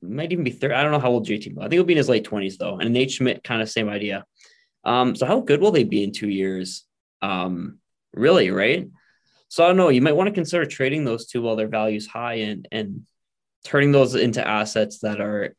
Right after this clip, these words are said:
are younger and more positionally needed. Like, I would consider trading Miller for a young, a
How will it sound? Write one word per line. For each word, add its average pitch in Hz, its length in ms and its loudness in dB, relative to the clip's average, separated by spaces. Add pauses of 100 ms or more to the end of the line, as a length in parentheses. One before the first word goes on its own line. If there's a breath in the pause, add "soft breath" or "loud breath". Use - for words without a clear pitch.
are 104 100 -2
younger 110 460 0
and 101 220 -4 (360)
more 113 240 2
positionally 104 1080 -4 (480)
needed. 95 360 -2
Like, 104 160 -2
I 135 100 4
would 165 140 2
consider 131 400 0
trading 104 640 -2 (580)
Miller 107 420 4
for 107 300 2
a 98 60 2
young, 101 560 -4
a 101 180 -10